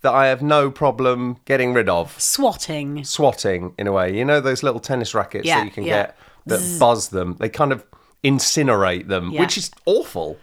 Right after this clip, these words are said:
Speaker 1: really.
Speaker 2: I feel dreadful every time I do that. Really satisfying and then feel dreadful.
Speaker 1: I love all sorts of creatures, especially bees.
Speaker 2: Yeah, of course.
Speaker 1: I can even put up with wasps.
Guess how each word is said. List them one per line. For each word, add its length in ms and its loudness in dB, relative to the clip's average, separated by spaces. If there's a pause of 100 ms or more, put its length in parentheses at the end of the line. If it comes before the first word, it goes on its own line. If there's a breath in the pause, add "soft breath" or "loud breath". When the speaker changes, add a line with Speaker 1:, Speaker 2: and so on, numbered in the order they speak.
(120)
Speaker 1:
really. 280 2
Speaker 2:
I 20 0
feel 260 2
dreadful 560 -2
every 180 -6
time 180 -4
I 60 0
do 240 -4
that. 220 -4 (160)
Really 280 2
satisfying 840 0
and 160 -4
then 180 -2
feel 220 -4
dreadful. 500 -6 (240)
Speaker 1:
I 100 8
love 420 4 (140)
all 340 2
sorts 520 -2
of 180 -4
creatures, 840 -2 (100)
especially 480 -2
bees. 720 -2
Speaker 2:
Yeah, 260 -4
of 120 -20
course. 480 -8 (120)
Speaker 1:
I 80 2
can 160 -4
even 200 -4
put 140 2
up 140 2
with 120 -2
wasps. 760 -4